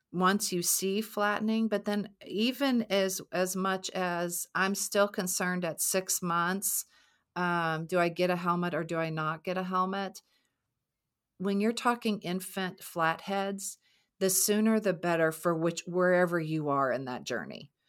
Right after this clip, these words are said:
So if you're, if you have a very young baby, don't wait to try to be proactive and get treatment.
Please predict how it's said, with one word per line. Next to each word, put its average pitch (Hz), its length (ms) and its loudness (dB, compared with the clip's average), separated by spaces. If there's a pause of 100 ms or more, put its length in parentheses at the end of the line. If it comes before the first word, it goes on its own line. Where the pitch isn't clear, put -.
(340)
So 160 460 2
if 165 160 -4
you're, 170 180 0
if 170 220 -6
you 165 400 -4
have 165 140 -2
a 156 80 2
very 165 260 4
young 170 380 4
baby, 196 360 2
don't 170 360 0
wait 160 320 2
to 160 120 -6
try 156 280 0
to 156 80 0
be 156 180 -6
proactive 151 840 -4
and 143 180 -8
get 139 180 -6
treatment. 135 480 -10